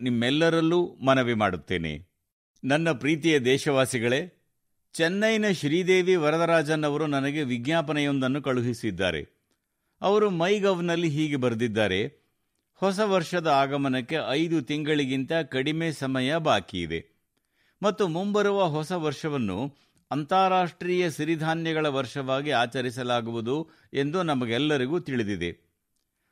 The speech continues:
ಅವರು ನನಗೆ ದೇಶದ ಸಿರಿಧಾನ್ಯಗಳ ನಕ್ಷೆಯನ್ನೂ ಕಳುಹಿಸಿದ್ದಾರೆ. ಮನದ ಮಾತಿನಲ್ಲಿ ಮುಂಬರುವ ಸಂಚಿಕೆಯಲ್ಲಿ ನೀವು ಈ ಬಗ್ಗೆ ಚರ್ಚಿಸಬಹುದೇ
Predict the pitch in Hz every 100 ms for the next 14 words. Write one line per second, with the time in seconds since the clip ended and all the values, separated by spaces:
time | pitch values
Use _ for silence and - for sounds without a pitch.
0 | - 156 220 226 202 165 147 107 123 202
1 | _ _ 95 117 196 208 202 202 196 170
2 | 175 185 175 180 180 175 175 143 131 -
3 | 160 160 160 160 151 135 127 113 110 101
4 | 92 82 - _ _ _ _ _ _ 147
5 | 190 214 208 196 175 180 180 175 160 185
6 | 185 175 165 151 165 160 147 160 160 156
7 | 156 - _ 156 190 180 165 147 151 143
8 | 135 156 139 - 135 151 135 139 135 135